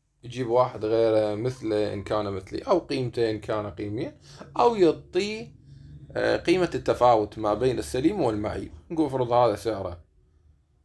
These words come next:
آه، مليون، وهذا العاطل أو بخلل سعره بتسعمية، فالفرق مية، يعطوه مية. قال مسألة ستمية واحد وعشرين: إذا خالعها على عين معينة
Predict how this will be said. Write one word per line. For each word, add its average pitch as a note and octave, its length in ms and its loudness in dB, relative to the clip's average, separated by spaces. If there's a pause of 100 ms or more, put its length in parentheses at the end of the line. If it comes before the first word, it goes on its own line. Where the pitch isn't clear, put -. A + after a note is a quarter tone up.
(140)
آه، F#2 500 -6
مليون، G#2+ 560 -2
وهذا A2+ 320 -2
العاطل G#2 600 -2
أو G2 200 -2
بخلل G#2 580 -2 (100)
سعره - 360 -6
بتسعمية، F#2+ 560 -8
فالفرق F#2 480 -6
مية، D#3 160 -4
يعطوه F#2+ 300 -10
مية. F#2+ 680 -12 (960)
قال B2 320 6
مسألة A#2 340 -2
ستمية A2 440 -6
واحد A2 380 -2
وعشرين: G2+ 500 -8 (480)
إذا G#2 160 0
خالعها A2 800 2 (920)
على G2+ 120 -2
عين G#2+ 580 0
معينة G#2+ 920 -2